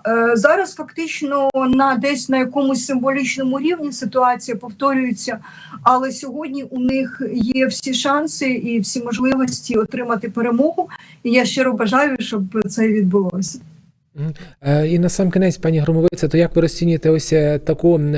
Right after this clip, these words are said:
Speaker 2: активність, е, з боку, е, і, м, громадських діячів, е, культу-, культурних діячів, е, журналістів стосовно, е, саме цієї ситуації довкола, м, цієї гори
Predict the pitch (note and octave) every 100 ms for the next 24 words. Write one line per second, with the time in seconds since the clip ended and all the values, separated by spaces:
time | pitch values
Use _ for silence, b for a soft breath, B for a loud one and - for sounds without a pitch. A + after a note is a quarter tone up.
0 | C#3 C#3+ - - G3 F3+ D3 - C#3+ C#3
1 | C3+ D#3 D3+ D#3 B B B C#3+ C#3+ D3
2 | D#3+ D3+ D3 C3+ B2+ D3+ E3+ F3+ - D3+
3 | D3+ D3 - D#3+ C#3+ C#3+ C3 - C#3 -
4 | D#3 D3 D3 D3 - F#3+ F3+ D3 D#3 D3+
5 | C#3 - D3 C3+ C#3 B2+ B2+ D3 D3 E3+
6 | F3 - C3+ C#3+ - D#3 D#3 D3 B B
7 | - C#3+ C#3+ - D#3 D3+ C#3+ - D3+ D3
8 | - C3+ D#3 D3 - C#3+ C#3 C3 D3+ D3
9 | C#3 C#3+ C3+ - D3 C#3+ B2+ C3+ D#3